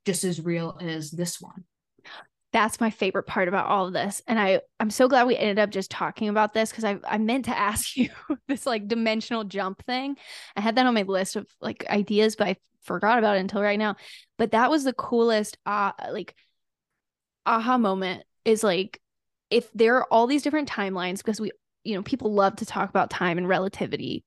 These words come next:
Speaker 2: but if you can really think about yourself shifting onto that timeline, then anything is possible, like you're saying. And then the parallel of this towards the Mandela effect, where, you know, how everybody's been,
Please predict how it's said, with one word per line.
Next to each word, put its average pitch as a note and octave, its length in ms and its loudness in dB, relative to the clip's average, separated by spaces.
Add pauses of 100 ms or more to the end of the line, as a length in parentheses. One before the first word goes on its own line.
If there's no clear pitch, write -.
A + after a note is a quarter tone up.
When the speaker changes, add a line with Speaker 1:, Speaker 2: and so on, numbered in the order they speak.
Speaker 2:
but A3 80 2
if A3 100 2
you A#3 100 2
can B3+ 220 4
really C4 540 4 (520)
think A3+ 180 0
about F3+ 200 2
yourself F3 340 0
shifting G#3+ 340 -4
onto G3+ 160 -4
that - 200 -4
timeline, G3 640 -4 (580)
then G#3 320 0 (220)
anything A3+ 400 4
is G3 100 0
possible, G#3 400 -2
like F3 180 -2
you're - 120 -6
saying. G3+ 580 -2 (360)
And A3+ 180 2
then G#3+ 420 4 (480)
the G#3 680 4 (680)
parallel C4 560 2
of G#3 140 -4
this A3+ 340 -2
towards G#3+ 420 -4
the G#3+ 120 -4
Mandela G3+ 640 -2
effect, D#4+ 460 -4
where, A3+ 200 -2
you A3+ 100 -4
know, A#3 140 -2
how B3+ 140 0
everybody's A3 540 -6
been, G#3 460 -6